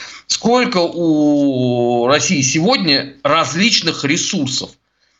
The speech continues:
И все это подогнать под одного, под один какой-то голос, под один какой-то бренд, а еще и сделать это всероссийским, ну,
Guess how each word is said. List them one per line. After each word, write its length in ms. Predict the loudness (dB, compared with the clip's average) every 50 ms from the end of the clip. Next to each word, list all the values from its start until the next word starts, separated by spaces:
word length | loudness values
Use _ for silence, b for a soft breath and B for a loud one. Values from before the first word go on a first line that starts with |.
| b b b
И 80 | -2 -2
все 200 | 0 2 0 0
это 140 | 0 0 -2
подогнать 560 | -2 -2 -2 0 -2 0 0 -2 -2 -2 -4
под 140 | -8 -6 -6
одного, 500 | -4 -2 0 0 0 0 0 0 -2 -2
под 160 | -2 -2 -2
один 300 | -2 -2 -2 -4 -4 -2
какой-то 460 | -2 -2 -2 -2 -2 -2 -2 -2 -4 -4
голос, 480 | -4 -2 0 0 2 2 0 0 -2
под 160 | -4 -2 0 0
один 280 | 0 0 0 -2 -2
какой-то 440 | 0 -2 -2 0 -2 -2 0 0 -2
бренд, 500 | 0 0 0 0 2 2 2 2 0 -2 B B B B B B
а 140 | -2 0 0
еще 400 | 0 0 0 0 0 0 2 2
и 100 | 2 0
сделать 600 | 0 -2 -4 -2 0 2 2 2 0 -2 -2 -2
это 180 | -4 -4 -4 -6
всероссийским, 1080 | -4 -2 0 0 2 0 0 -2 -2 -2 0 0 0 -2 -2 -2 -4 -4 -4 -8 -14 -20 _ _ _ _ _ _ _ _ _ _ _ _ _ _ _ _ _ _ _ -2
ну, 400 | 0 2 2 2 0 0 -2